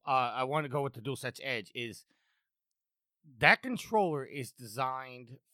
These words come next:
for m-, most, mostly shooters, as I, as you said, the, you know, as you reiterated the, the type in the chat. And one of the questions you guys were having is, why would you want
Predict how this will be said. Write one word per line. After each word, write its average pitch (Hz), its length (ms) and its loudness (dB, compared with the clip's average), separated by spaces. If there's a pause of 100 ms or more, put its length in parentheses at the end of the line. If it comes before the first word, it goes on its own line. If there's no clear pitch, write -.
for 110 640 -4 (720)
m-, 190 280 -4
most, 247 480 2
mostly 226 360 4
shooters, 123 400 -4
as 127 180 -2
I, 139 200 -4 (440)
as 135 240 -2
you 131 140 -6
said, 131 320 -6
the, 123 260 -4
you 127 100 -10
know, 107 280 -4 (200)
as 143 200 2
you 143 240 -4 (320)
reiterated 143 720 -2
the, 120 100 -6
the 110 100 -8
type 120 300 -8
in 104 80 -12
the 104 80 -12
chat. 98 300 -8 (580)
And 156 300 4
one 220 160 2
of 302 80 0
the 294 80 -4
questions 185 360 -2
you 170 60 -8
guys 175 160 2
were 151 80 -4
having 135 320 2
is, 98 240 -10
why 151 380 2
would 185 180 -6
you 175 160 -4
want 127 460 -4